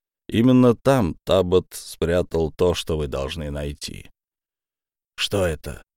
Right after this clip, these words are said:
Как оно выглядит?» «Я не знаю, но Панаплеан считает, что оно, безусловно, будет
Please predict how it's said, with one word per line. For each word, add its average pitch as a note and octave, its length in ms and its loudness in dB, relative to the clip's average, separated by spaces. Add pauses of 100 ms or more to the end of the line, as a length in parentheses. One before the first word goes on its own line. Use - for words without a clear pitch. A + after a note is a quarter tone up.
(120)
Как G#2 220 -2
оно A#2+ 180 4
выглядит?» E2+ 560 -2 (600)
«Я A#2 220 0
не E3 120 4
знаю, C#3 400 4
но E2 160 0
Панаплеан F2+ 540 0
считает, F#2+ 480 0
что - 220 -4
оно, F#2+ 300 0
безусловно, F#2+ 760 0
будет G2 360 -2